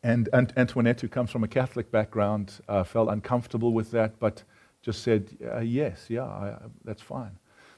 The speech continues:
And before I got up to preach, and I'm sure the sermon was brilliant that day, <laughs> but before I got up to preach, uh, she, she laid hands on her and, uh, and prayed for her, and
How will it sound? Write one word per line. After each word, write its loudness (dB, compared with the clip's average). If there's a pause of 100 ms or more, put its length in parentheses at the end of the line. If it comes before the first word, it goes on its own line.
(140)
And 4
before 8
I 8
got 6
up 4
to -10
preach, -6 (240)
and -18
I'm -12
sure -8
the -10
sermon -12
was -14 (180)
brilliant -8
that -18
day, -18 (840)
<laughs> -20
but -8
before 2
I 2
got 0
up 0
to -20
preach, -10 (300)
uh, -6 (160)
she, -10
she -16
laid -6
hands -12
on -16
her -18 (680)
and, -18
uh, -18 (140)
and -20
prayed -14
for -20
her, -20 (120)
and -20